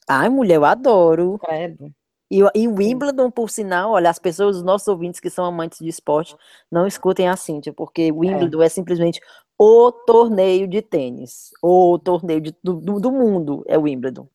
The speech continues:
Speaker 1: É o mais massa, é o mais charmoso, é o mais histórico, é o mais tradicional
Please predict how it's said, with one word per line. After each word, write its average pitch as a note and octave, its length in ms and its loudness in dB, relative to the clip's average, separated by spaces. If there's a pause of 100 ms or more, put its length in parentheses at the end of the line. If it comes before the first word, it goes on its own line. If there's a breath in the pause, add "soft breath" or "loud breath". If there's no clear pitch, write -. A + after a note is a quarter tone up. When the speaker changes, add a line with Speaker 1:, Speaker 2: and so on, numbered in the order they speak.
(120)
Speaker 1:
É D3 80 -2
o D#3+ 60 0
mais G3+ 340 -2
massa, E3 380 0
é - 20 4
o E3 60 2
mais F3+ 520 -2
charmoso, F3+ 720 2
é E3 60 4
o E3+ 80 2
mais F3 280 0
histórico, E3+ 560 0
é E3 60 4
o E3 40 0
mais E3+ 220 -2
tradicional E3+ 840 -2